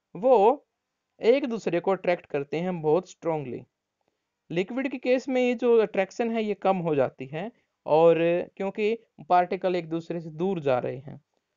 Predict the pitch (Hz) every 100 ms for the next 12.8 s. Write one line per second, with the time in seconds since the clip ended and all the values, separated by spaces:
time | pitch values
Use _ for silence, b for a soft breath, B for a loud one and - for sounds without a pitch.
0 | _ - 175 208 220 294 294 254 240 240
1 | 233 220 214 208 185 185 - 226 180 180
2 | - b _ 190 214 - 180 175 185 165
3 | 139 139 123 120 - 131 135 135 _ _
4 | _ _ _ _ _ _ _ _ _ _
5 | _ _ _ _ - 240 269 - 254 226
6 | 202 185 220 214 208 208 240 233 226 190
7 | 190 - 190 196 196 180 180 175 170 170
8 | 156 151 269 - _ _ _ _ - 202
9 | 139 120 165 _ _ _ _ _ - 214
10 | 226 233 262 285 277 233 247 202 208 233
11 | 202 196 208 196 190 175 185 - 185 180
12 | 165 170 190 185 160 151 180